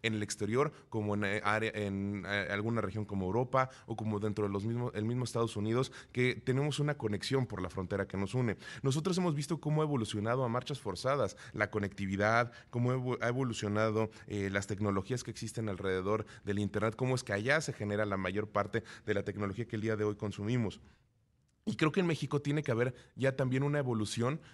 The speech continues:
del pensamiento. Allá, en los mismos directores generales de las empresas se dieron cuenta de que era necesario que ellos se dieran a la tarea de estar al tanto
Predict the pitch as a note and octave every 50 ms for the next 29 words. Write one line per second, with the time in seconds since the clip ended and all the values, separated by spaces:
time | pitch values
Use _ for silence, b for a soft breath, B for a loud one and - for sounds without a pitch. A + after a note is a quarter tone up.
0 | b b - A2+ A#2+ A2+ - - A#2 A2+ - A#2 A2 B2+ C#3+ D3 C3+ C#3 G#2 F2+
1 | - A2+ A2+ A#2 C3 C#3+ E3 G#3 b b b b b - B2+ B2 B2 B2+ B2 B2
2 | - - B2 C#3+ D#3+ E3+ F#3 F3+ E3+ C#3+ A#2+ A2+ - C#3 C#3 D#3 - C#3 A#2 G#2+
3 | G#2+ A2+ B2+ C#3 B2+ A#2+ G2+ G2 G2 G#2 G2 G2 A2 A2+ A2 A#2 A2 - G#2 A2+
4 | A#2+ C3 B2 - A#2 A2 G#2 - G2+ b b b b b _ _ _ _ _ _
5 | _ _ _ _ - A#2+ A#2+ - C3 C3 C#3 C#3 B2+ A2 A2+ G2+ - A#2 A#2 A#2+
6 | B2+ C3+ B B B B B - - C#3 C#3 C#3 E3+ D#3+ - D3 B2 A#2+ C3+ E3+
7 | G3+ G#3+ F#3+ C3 G#2 F#2 b b b b - A2 A2+ A2+ A2 - A#2 A2 A2+ A#2+
8 | A#2+ C#3 E3+ - - - - - B2 A2+ - - C#3+ C#3+ D3 - - - - _
9 | B2 A#2+ A2+ G#2+ - C#3+ D3 D3+ D3 - F3 G3 -